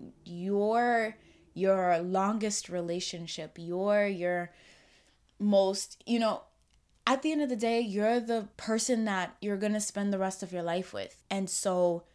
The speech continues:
putting in the work in yourself to know who you are and to play your cards effortlessly and to truly know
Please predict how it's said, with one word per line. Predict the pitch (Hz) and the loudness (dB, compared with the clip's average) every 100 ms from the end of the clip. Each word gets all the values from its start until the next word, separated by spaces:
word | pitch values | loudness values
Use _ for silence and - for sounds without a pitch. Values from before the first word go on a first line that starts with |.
| _ - | _ -10
putting | - 240 247 240 240 | 0 2 4 2 -2
in | - 202 214 | -2 -2 0
the | 190 | 0
work | 180 175 180 196 202 - - _ | -2 0 2 0 -2 -14 -20 _
in | 196 202 | -4 0
yourself | 214 190 185 - - 190 180 180 - - | 0 -2 -4 -4 -2 2 2 0 -6 -12
to | - - 196 | -8 -4 -4
know | 180 175 180 185 196 190 | -2 -2 0 0 0 -2
who | 196 | -6
you | 190 185 170 | -4 -6 -4
are | - 175 175 190 196 | 0 2 2 0 -2
and | 175 175 | -8 -8
to | - 196 175 160 - _ | -6 -4 -6 -8 -18 _
play | - - 208 208 | -14 -2 2 2
your | 202 185 | 2 0
cards | 180 - 185 180 185 185 165 - - - | -2 -8 -4 0 0 -2 -4 -6 -8 -2
effortlessly | 190 190 - 208 208 208 - 208 202 208 | -2 -2 -4 -4 -4 -6 -6 -4 -4 -2
and | 190 175 | -4 -6
to | - 185 170 - - - _ _ _ _ _ _ _ _ - | -8 -8 -10 -14 -20 -20 _ _ _ _ _ _ _ _ -8
truly | - 240 226 220 214 208 190 - - | -4 -2 0 -2 -2 -4 -6 -12 -12
know | 180 190 196 190 196 208 220 226 | -4 0 4 6 6 4 2 -2